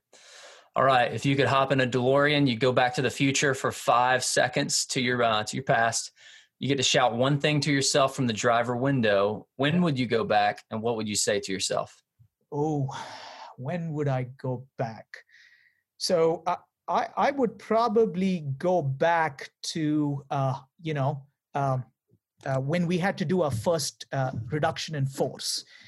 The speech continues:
Speaker 2: uh, and we had grown, uh, very, very quickly,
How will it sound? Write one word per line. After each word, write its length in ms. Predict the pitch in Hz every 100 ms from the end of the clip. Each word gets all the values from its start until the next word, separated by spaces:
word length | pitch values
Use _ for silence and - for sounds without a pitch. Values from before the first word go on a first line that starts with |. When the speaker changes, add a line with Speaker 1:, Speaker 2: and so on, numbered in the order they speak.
| - -
Speaker 2:
uh, 120 | 147
and 200 | - 147 143
we 120 | 170
had 220 | 151 135
grown, 440 | 175 175 170 143 -
uh, 180 | 143 135 135
very, 320 | 131 175 175
very 180 | 160 156
quickly, 720 | 139 202 196 180 143 131 127